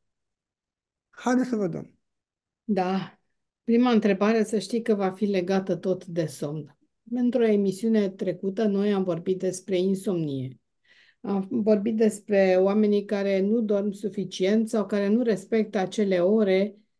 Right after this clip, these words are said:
Speaker 2: uh, benefice, uh, organismului nostru. Și ne-a scris cineva de la un institut de statistică, pentru că noi am spus, am enumerat atunci, uh, câteva categorii și,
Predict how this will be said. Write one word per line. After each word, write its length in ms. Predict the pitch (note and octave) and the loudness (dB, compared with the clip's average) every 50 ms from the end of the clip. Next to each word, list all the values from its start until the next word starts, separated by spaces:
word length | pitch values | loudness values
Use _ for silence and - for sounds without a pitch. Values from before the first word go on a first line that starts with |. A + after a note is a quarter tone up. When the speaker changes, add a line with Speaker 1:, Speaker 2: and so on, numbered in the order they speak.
| _ _ _ _ _ | _ _ _ _ _
Speaker 2:
uh, 360 | - G3 F#3+ F#3+ F#3 F3+ F3+ | -6 -2 -2 0 0 0 0
benefice, 960 | F3+ F3 F#3 G#3 G#3+ A3 A3+ A#3 G#3+ G#3+ G3+ F#3 F#3 - F#3 E3+ F3 F3 G3 F#3+ - _ _ _ _ _ _ _ _ _ _ | -2 0 2 4 4 6 6 4 4 2 -2 -6 -4 -2 0 0 0 -2 -4 -8 -12 _ _ _ _ _ _ _ _ _ _
uh, 320 | - D4+ G3 F3+ F3+ F3+ F3+ | -12 -8 -6 -4 -4 -4 -2
organismului 800 | - G3 G3 F#3+ G3 F#3 G3 G3+ G3 F#3+ F#3+ G3 F3+ E3+ E3+ E3+ | -2 -2 0 0 2 2 2 2 2 0 -2 -4 -4 -2 -2 -4
nostru. 600 | F3 F3 E3+ E3 D#3 - - E3 F3 F#3 F#3 F#3+ - _ _ _ _ _ _ - _ _ _ _ _ _ _ _ _ - | -4 -4 -6 -8 -10 -10 -10 -10 -10 -10 -12 -12 -16 _ _ _ _ _ _ -20 _ _ _ _ _ _ _ _ _ -10
Și 1120 | - - - - - - B3+ C4 C4 B3 B3 A#3+ A#3 A#3 A#3 A3 G#3+ - - - - - - | -8 -6 -6 -6 -6 -4 -2 0 0 2 2 2 4 4 6 6 4 4 0 -4 -8 -6 -2
ne-a 180 | A#3+ B3 C4 | 0 2 2
scris 320 | C4+ - - - D4+ D4 - | 0 0 2 0 0 0 0
cineva 360 | - G#3+ F#3+ F3 F#3 F#3 G#3 | 0 0 0 2 2 2 2
de 100 | A3 G#3+ | 4 4
la 120 | G3 F#3 | 2 2
un 80 | F3+ F3+ | 2 2
institut 460 | F3+ F3 E3+ E3+ - F3+ F3 - G#3 | 0 0 -2 -2 -6 -6 -4 -2 0
de 120 | G3 F#3 F#3+ | 2 2 0
statistică, 720 | F#3+ - F3 D#3+ D#3+ F#3 F#3+ F#3+ F#3+ - A3+ G#3+ - G#3 | 0 -2 -6 -6 -6 -6 -6 -6 -6 -6 -6 -4 -2 -2
pentru 220 | G3 G3+ G3 F#3+ F#3+ | -2 -2 -4 -4 -4
că 100 | F#3+ G3 | -2 -2
noi 140 | F#3+ G3+ G3 | 0 0 2
am 120 | F#3+ F#3 | 0 0
spus, 480 | F#3 - - G#3 G#3 G3 F#3+ - - A3+ | -2 -4 -4 -2 -2 -2 -2 -4 -4 -2
am 280 | G3 F3+ F#3+ F#3+ F#3+ | 0 0 2 2 2
enumerat 560 | F#3 F#3 F#3+ G3 G3 G3 G3 G3+ G3+ G#3 G#3 | 4 4 4 4 4 2 2 0 -2 -2 -2
atunci, 600 | - E3+ - - F#3+ F#3+ F#3+ F#3+ F#3 F#3 - - G#3 G3+ F#3+ F#3+ F#3 F#3 F3+ F3+ F#3 F#3 - _ _ _ _ _ _ | -4 -6 -4 -2 0 0 0 0 -2 -4 -4 -2 -2 0 0 0 0 0 -2 -4 -6 -8 -14 _ _ _ _ _ _
uh, 360 | - D4+ G#3 G3+ G3 G3 F#3+ F#3+ | -6 -4 0 0 2 0 0 0
câteva 380 | - A#3 A3 A3+ G#3+ F#3+ G3 F#3+ | 0 0 2 2 4 2 2 0
categorii 720 | G3 G#3+ G3 G3 A3 G3+ F#3+ G3+ F#3 F#3 F#3+ G#3+ B3 B3+ | 0 -2 -2 0 0 0 2 2 2 2 2 0 0 0
și, 340 | B3+ - - - B3+ B3+ B3 | -2 -4 -6 -6 -4 -4 -2